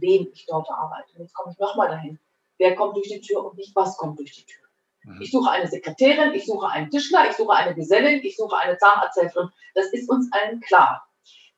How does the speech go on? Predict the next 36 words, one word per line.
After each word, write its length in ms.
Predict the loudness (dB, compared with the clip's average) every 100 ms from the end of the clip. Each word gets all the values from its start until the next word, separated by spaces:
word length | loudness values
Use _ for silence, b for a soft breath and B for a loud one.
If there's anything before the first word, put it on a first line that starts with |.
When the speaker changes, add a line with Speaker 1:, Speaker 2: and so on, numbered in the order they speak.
| _
Speaker 1:
Das 100 | -12
ist 120 | -4
aber 120 | -2
das 160 | -2 -2
eine. 440 | 2 4 2 -4 -12 _ _ _ _ _ -14
Das 140 | -12
zweite 360 | 2 4 4 2
ist, 180 | -2 0
und 80 |
das 160 | 0 0
ist 120 | -4
nach 200 | -10 -6
meinem 280 | 2 2 2
Empfinden 520 | -2 -6 -6 -6 -12 -10
fast 240 | -12 -4
noch 200 | -4 -2
bedeutender 600 | 0 4 4 2 -4 -8 -10
ist, 400 | -14 -14 -20 _ _ _
neben 260 | -4 -4 0
jeglicher 400 | -2 -2 -8 -10
Fachexpertise, 760 | -8 -10 -8 -10 -8 -10 -10
die 160 | -8 -6
wichtig 360 | -6 -6 -12
ist, 240 | -14 -18 -20 _ _ _ _ _
wen 380 | -4 2 4 4
suche 220 | 2 0
ich 80 | 0
denn 180 | -2 -6
eigentlich? 340 | -10 -20 _ _
Wen 420 | -4 2 2 2
brauche 380 | 4 4 4 -2
ich 200 | -4 -8
hier 200 | -2 -2
in 60 | -2
meiner 280 | -4 0 2
Mannschaft? 720 | 0 0 -6 -12 -20 -20 _